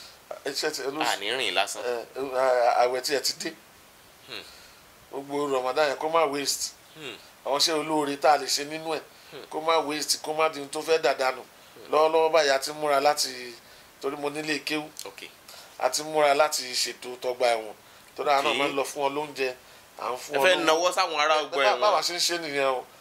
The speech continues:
Speaker 1: Kò dẹ̀ sẹ́ni tó ràn wá lọ́wọ́, fúnra la ń ṣe nǹkan wa.
Speaker 2: Ẹ, ẹ jẹ́ mọ ọjọ́ bẹ-, ọjọ́ yẹn.
Speaker 1: Fúnra la ń ṣe nǹkan wa, a gbé yín dání.
Speaker 2: Mm, ká jọ
Speaker 1: Ọlọ́run,
Speaker 2: lọ.
Speaker 1: Ọlọ́run ti gbé wa débi ìṣẹ́, a jẹ́
Speaker 2: Mm.
Speaker 1: kẹ́ ẹ mọ̀.
Speaker 2: Mm.
Speaker 1: Fúnra la ń ṣe nǹkan, kò sólùrànlọ́wọ́ kankan.
Speaker 2: Mm.
Speaker 1: À ń lọ gba ẹ̀wọ̀n. Tó,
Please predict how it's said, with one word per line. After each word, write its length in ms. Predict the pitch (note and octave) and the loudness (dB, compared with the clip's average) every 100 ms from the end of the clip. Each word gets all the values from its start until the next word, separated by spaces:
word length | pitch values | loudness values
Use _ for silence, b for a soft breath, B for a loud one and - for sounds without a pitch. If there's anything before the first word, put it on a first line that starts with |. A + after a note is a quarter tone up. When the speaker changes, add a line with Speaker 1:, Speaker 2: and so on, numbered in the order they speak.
| - | -16
Speaker 1:
Kò 120 | - | -6
dẹ̀ 120 | C#3 C#3+ | 0 2
sẹ́ni 220 | D#3+ D#3 | 2 2
tó 80 | F#3 F3+ | 2 4
ràn 100 | D3 | 6
wá 100 | C3+ | 4
lọ́wọ́, 140 | D3 | 4
fúnra 280 | D3 D3+ C#3+ | 2 4 4
la 140 | C3+ B2+ | 4 0
ń 40 | |
ṣe 140 | C3+ C3 | -4 -4
nǹkan 180 | C3+ | 0
wa. 60 | C3+ | 2
Speaker 2:
Ẹ, 80 | D3 | 4
ẹ 100 | G3 | 2
jẹ́ 160 | F3+ G3 | 2 0
mọ 200 | F3 D#3+ D#3+ | 2 2 2
ọjọ́ 180 | D#3+ E3 | 2 2
bẹ-, 140 | D#3+ D3+ C#3+ | 2 -2 -8
ọjọ́ 200 | D3 F3 | -2 2
yẹn. 180 | C#3 A#2+ - C#3 | 2 -2 -10 -4
Speaker 1:
Fúnra 340 | F3+ D#3 D3 | 2 4 4
la 100 | C#3 | 2
ń 40 | B2+ | 0
ṣe 120 | C#3+ | -4
nǹkan 160 | B2+ C#3 | -2 2
wa, 100 | C3 | 4
a 60 | C3+ | 4
gbé 140 | C#3+ D#3+ | 2 -4
yín 140 | D#3 | 2
dání. 260 | D3+ D3+ D3+ - | 2 2 -2 -8
Speaker 2:
Mm, 260 | C3 B2+ | -6 -4
ká 100 | B2+ | 2
jọ 60 | D3 | 4
Speaker 1:
Ọlọ́run, 160 | F3+ D#3+ | 4 2
Speaker 2:
lọ. 60 | D#3+ | 4
Speaker 1:
Ọlọ́run 180 | F3+ D#3 | 4 4
ti 80 | D3+ | 0
gbé 120 | E3+ | 4
wa 140 | D#3+ | 4
débi 220 | E3 E3 | 4 -4
ìṣẹ́, 240 | D3+ C#3 C#3 | -2 2 4
a 200 | B2+ C#3 | 4 4
jẹ́ 160 | D#3 | 0
Speaker 2:
Mm. 60 | E3 | 0
Speaker 1:
kẹ́ 100 | D#3+ | 0
ẹ 20 | |
mọ̀. 240 | C#3+ C3+ A#2+ | 0 -4 -8
Speaker 2:
Mm. 400 | - A2 G2+ F#2+ - - | -12 -20 -20 -20 -20 -2
Speaker 1:
Fúnra 260 | E3+ D3+ D3 | 2 4 4
la 120 | C3+ | 0
ń 40 | |
ṣe 140 | C3+ C#3+ | -2 -2
nǹkan, 160 | C#3+ C3+ | -2 -2
kò 80 | A#2 | -4
sólùrànlọ́wọ́ 560 | C#3 F#3+ D#3 D3 D#3+ | -6 -2 0 4 4
kankan. 300 | D3+ C#3+ C#3+ - - C#3 | 2 -4 -8 -10 -20 -20
Speaker 2:
Mm. 160 | A2 - B B B - A#2+ | -20 -20 B B B -12 -4
Speaker 1:
À 160 | B2 | -2
ń 80 | C#3+ | 2
lọ 120 | D3 | 2
gba 140 | D3 C3+ B2+ | 4 2 2
ẹ̀wọ̀n. 220 | A#2+ A2 - - - - | -2 -10 -16 -20 -20 -6
Tó, 260 | D#3 D#3 | 0 0